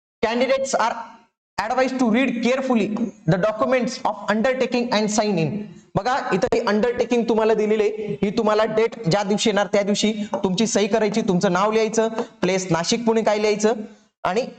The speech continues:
हे अशा पद्धतीने हा संपूर्ण तुमचा फॉर्म असणार आहे. याच्या दोन प्रिंट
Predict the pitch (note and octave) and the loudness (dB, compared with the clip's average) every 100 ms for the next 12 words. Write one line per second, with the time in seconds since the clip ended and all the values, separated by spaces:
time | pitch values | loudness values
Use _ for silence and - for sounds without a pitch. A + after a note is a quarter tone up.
0 | - G3+ F#3 A3+ A3 F3+ G3+ G3 G#3+ G#3+ | -2 0 0 0 -2 -2 0 2 0 -2
1 | - G3 G3 G3 F#3+ A3+ A#3 A#3 F#3 A3 | -2 -4 0 -2 0 0 0 0 0 0
2 | G#3 G3 F3 - C3 - - - - F#3+ | 0 0 -2 -2 -6 -8 -20 -6 -2 0
3 | B3+ G3+ G#3+ B3+ - B3+ | 0 0 0 0 0 0